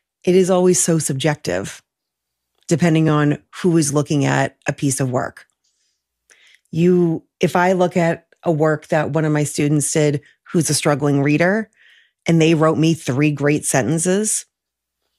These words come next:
I'd be so pumped. If you had that same student give it to a different teacher who doesn't know their stu-, that student, doesn't have the relationship, doesn't know the story,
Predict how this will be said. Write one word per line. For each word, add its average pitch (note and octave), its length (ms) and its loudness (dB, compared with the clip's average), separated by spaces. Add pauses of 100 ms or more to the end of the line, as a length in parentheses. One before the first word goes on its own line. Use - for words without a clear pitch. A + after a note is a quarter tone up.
(420)
I'd E3 140 2
be D3+ 80 2
so D3 240 0
pumped. - 400 -4 (1400)
If D#3 160 0
you E3 80 4
had D#3+ 220 2
that D3+ 400 0 (120)
same E3+ 380 2
student D#3+ 360 2
give D#3+ 140 2
it C#3 80 0
to D#3 120 -2
a C#3 60 2
different F3+ 400 -2
teacher C#3+ 560 -2 (380)
who E3 80 0
doesn't D3 320 2
know E3 200 2
their E3 200 0
stu-, B2+ 300 -4
that C#3 200 -2
student, C#3 460 0 (300)
doesn't D#3 240 0
have E3 300 0
the F#3 80 2
relationship, C#3+ 760 0
doesn't D3+ 260 -2
know D3+ 320 2
the E3 140 -4
story, C#3 580 -2